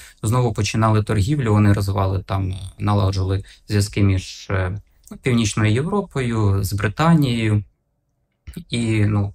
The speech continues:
ті зв'язки, котрі вони налагодили свого часу з, зі скандинавами, вони залишилися. І от, е,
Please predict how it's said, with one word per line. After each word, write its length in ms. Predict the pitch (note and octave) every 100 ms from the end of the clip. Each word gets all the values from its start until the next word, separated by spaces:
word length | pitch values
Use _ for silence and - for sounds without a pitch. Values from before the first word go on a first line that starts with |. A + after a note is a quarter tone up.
| -
ті 120 | D3
зв'язки, 340 | C#3+ C3+ - A#2
котрі 300 | - G#2 A#2+
вони 200 | A2+ A2+
налагодили 500 | A2 G#2+ F#2+ G2+ G2+
свого 240 | - G#2
часу 460 | G2+ G#2+ G2+ - F#2+
з, 440 | - G#2 G2+ G2+
зі 120 | G2 G#2
скандинавами, 640 | - A2 A2 C3+ A#3 E3
вони 220 | G#2 A2
залишилися. 640 | C3+ A#2+ B2 A2+ G#2+ A2 - _ _ _ _ _ _ _ _ _ _ _
І 120 | -
от, 340 | C3 B2 - -
е, 420 | A#2 G#2 G2+ G2+